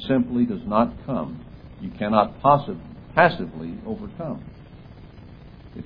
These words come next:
takes work. It takes sweat. And I think it's important that we understand this, that we work out our salvation with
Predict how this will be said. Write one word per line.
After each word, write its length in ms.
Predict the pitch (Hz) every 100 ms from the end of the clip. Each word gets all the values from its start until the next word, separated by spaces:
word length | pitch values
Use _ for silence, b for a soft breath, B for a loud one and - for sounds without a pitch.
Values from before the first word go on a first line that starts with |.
| -
takes 220 | 101 -
work. 240 | 139 95 - - - - - - - -
It 100 | -
takes 160 | 95 90 -
sweat. 260 | 131 120 - - - - - - - - - - - - - - - - - - 78
And 220 | 80 80 - -
I 100 | -
think 240 | 92 - -
it's 140 | 120
important 560 | 98 - - 160 101 80
that 140 | 87
we 140 | 95 104
understand 800 | 101 90 - - 156 156 82 -
this, 220 | - - - - - - - -
that 100 | 101
we 80 | 98
work 320 | 101 117 131
out 180 | 123 120
our 200 | 107 92 -
salvation 640 | 123 120 110 117 120 104 92
with 140 | 85